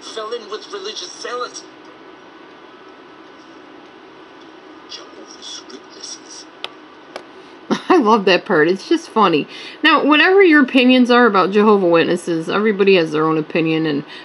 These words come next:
Speaker 2: of course they're the brunt of many jokes. But here, Walter paints them like some kind of Aborigine natives <laughs> or something. She,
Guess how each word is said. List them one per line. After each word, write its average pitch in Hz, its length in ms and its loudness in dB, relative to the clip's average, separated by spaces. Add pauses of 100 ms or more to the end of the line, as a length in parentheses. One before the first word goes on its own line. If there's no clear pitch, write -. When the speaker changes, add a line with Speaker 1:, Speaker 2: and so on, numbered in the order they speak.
Speaker 2:
of 196 160 -2
course - 260 0
they're 233 140 2
the 202 100 2
brunt 175 280 0
of 147 140 -4
many 156 280 -2
jokes. - 580 -8 (380)
But 214 220 2
here, 269 360 4
Walter 220 480 2
paints 214 400 0
them 175 260 0
like 160 200 -2
some 202 220 -2
kind 208 300 -4
of 147 120 -2
Aborigine 175 960 0
natives 139 640 -2
<laughs> - 40 -6
or 214 140 2
something. - 720 0 (380)
She, 233 340 0